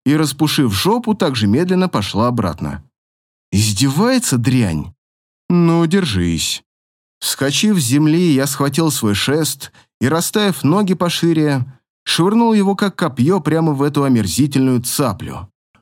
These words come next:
Пролетев в сантиметре от её задранного к небу подбородка, это копьё вонзилось в землю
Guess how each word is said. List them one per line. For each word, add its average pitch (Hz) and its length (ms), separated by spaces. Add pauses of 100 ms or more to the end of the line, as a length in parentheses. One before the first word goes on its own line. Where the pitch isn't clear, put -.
(200)
Пролетев 151 600
в - 20
сантиметре 151 760
от 135 120
её 143 220
задранного 131 680
к 101 120
небу 117 360
подбородка, 113 1000 (300)
это 156 240
копьё 131 480
вонзилось 170 720 (100)
в 107 80
землю 127 760